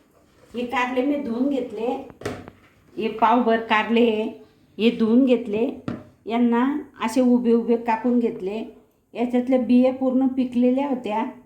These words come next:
मी काढून घेतल्या त्या. हे बघा, जाड जाड बिया होत्या, कवड्या बिया असल्या ना तर त्या फेकू नये,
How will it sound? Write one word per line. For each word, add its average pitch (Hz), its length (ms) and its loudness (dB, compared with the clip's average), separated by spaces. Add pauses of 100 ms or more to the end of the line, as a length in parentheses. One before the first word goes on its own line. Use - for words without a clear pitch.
(640)
मी 247 120 0 (160)
काढून 247 320 4
घेतल्या 208 380 0
त्या. 226 180 -4 (160)
हे 196 140 -8
बघा, 208 340 -6 (1700)
जाड 220 400 0
जाड 240 260 0
बिया 240 320 0
होत्या, 233 300 -4 (200)
कवड्या 233 300 0
बिया 240 340 2
असल्या 220 300 -4 (100)
ना 269 120 -2 (220)
तर 254 120 -4
त्या 254 160 -2
फेकू 254 320 -2
नये, 247 220 2